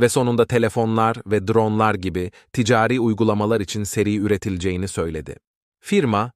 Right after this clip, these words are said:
bir basın açıklamasında, Betavolt atom enerjisi pilleri, havacılık, yapay zeka ekipmanı, tıbbi ekipman, mikro işlemciler, gelişmiş sensörler,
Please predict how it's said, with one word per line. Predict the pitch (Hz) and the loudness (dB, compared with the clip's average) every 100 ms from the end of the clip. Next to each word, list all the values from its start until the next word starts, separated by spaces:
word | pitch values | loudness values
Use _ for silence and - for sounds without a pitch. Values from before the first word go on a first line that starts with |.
| 107 | -2
bir | 120 107 | 0 2
basın | 98 127 | 0 0
açıklamasında, | 104 - 98 92 90 - 90 92 104 - _ _ | -2 -4 -4 -4 -4 -6 -4 -4 -6 -10 _ _
Betavolt | 143 - 123 120 113 | 0 2 4 4 2
atom | - - 139 | -4 -2 0
enerjisi | 113 101 95 90 - - | 2 0 0 -4 -8 -6
pilleri, | 101 87 87 85 87 - _ _ | -6 -4 -4 -6 -8 -14 _ _
havacılık, | 123 117 101 101 95 - _ 113 | 2 4 4 2 -2 -6 _ -4
yapay | 104 117 113 | 0 2 2
zeka | 104 - 107 98 | 0 2 0 0
ekipmanı, | - 107 92 87 82 82 _ _ - | -2 -8 -6 -6 -6 -10 _ _ -4
tıbbi | 120 101 120 | -4 0 0
ekipman, | 101 - - 98 90 90 - _ - | 0 -4 -6 -4 -4 -6 -14 _ -4
mikro | 123 - 107 | -4 0 0
işlemciler, | 98 113 98 95 98 92 95 - _ _ | 0 0 0 0 0 0 -2 -8 _ _
gelişmiş | - 113 107 135 127 | 0 0 0 -4 -6
sensörler, | - 107 104 - 98 95 90 | -2 -2 0 0 0 2 -2